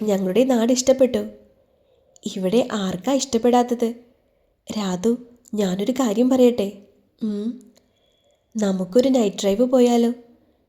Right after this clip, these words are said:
"നൈറ്റ് ഡ്രൈവോ?" പഴയതുപോലെ മനസ്സിലുണ്ടായിരുന്ന ഭയം പതിയെ മാറിക്കൊണ്ട് അവൾ ചോദിച്ചു. "ആ, നല്ല ഭംഗിയാ രാത്രി ബൈക്കിൽ പോകാൻ.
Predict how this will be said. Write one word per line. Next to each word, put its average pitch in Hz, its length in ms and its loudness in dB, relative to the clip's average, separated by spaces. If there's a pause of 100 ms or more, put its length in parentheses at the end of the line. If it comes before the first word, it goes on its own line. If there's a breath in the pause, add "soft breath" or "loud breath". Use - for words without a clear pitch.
(120)
"നൈറ്റ് 190 360 -4
ഡ്രൈവോ?" 247 380 2 (720)
പഴയതുപോലെ 214 720 2
മനസ്സിലുണ്ടായിരുന്ന 240 800 0
ഭയം 220 240 -4 (380 loud breath)
പതിയെ 196 360 0
മാറിക്കൊണ്ട് 240 640 2
അവൾ 202 200 -2
ചോദിച്ചു. 202 460 -2 (640 soft breath)
"ആ, 247 320 -2 (280 soft breath)
നല്ല 196 360 -2
ഭംഗിയാ 247 520 0 (400 loud breath)
രാത്രി 196 480 -4
ബൈക്കിൽ 196 400 -2
പോകാൻ. 202 460 -2